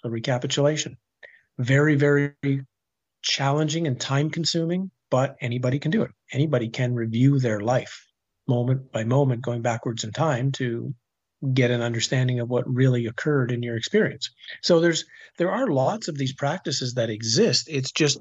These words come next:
the real ones, we call the real ones that'll take you somewhere, are, they demand your time and they demand your effort and they demand your energy, and they're not necessarily easy and fun.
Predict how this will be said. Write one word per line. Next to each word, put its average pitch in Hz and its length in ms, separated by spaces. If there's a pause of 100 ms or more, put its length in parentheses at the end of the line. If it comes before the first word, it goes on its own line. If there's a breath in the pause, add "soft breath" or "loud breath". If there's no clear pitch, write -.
the 127 120
real 165 440
ones, 196 540 (360 soft breath)
we 151 140
call 143 160
the 131 120
real 143 320
ones 190 240
that'll 143 160
take 151 280
you 196 60
somewhere, 202 540 (680)
are, 131 600 (280)
they 131 160
demand 131 540
your 131 360 (120)
time 120 360
and 147 80
they 131 100
demand 117 380
your 135 140
effort 127 280
and 143 80
they 131 80
demand 123 360
your - 140
energy, 131 400
and 139 100
they're 110 80
not 123 280
necessarily 131 840
easy 147 420
and 113 200
fun. 160 440